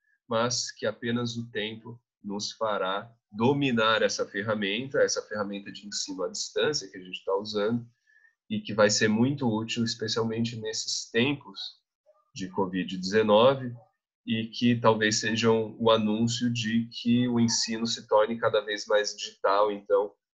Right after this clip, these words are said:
a gente precisa se acostumar com essa realidade, ok?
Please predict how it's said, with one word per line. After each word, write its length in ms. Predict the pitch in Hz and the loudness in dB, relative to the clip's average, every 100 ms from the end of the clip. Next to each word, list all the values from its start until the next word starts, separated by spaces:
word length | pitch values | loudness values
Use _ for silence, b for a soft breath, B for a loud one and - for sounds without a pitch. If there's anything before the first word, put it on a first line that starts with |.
| _ | _
a 60 | 101 | -10
gente 260 | 98 90 - | -8 -8 -10
precisa 340 | 120 - 98 | -10 -8 -6
se 120 | - | -4
acostumar 540 | 90 - - 107 92 87 | -6 -4 -6 -2 -2 -2
com 80 | 95 | -6
essa 220 | - 101 | -8 -6
realidade, 600 | 101 107 123 82 - - - - _ _ _ _ - | -2 0 0 -2 -4 -12 -20 -20 _ _ _ _ -16
ok? 520 | - 123 156 214 | -4 2 2 2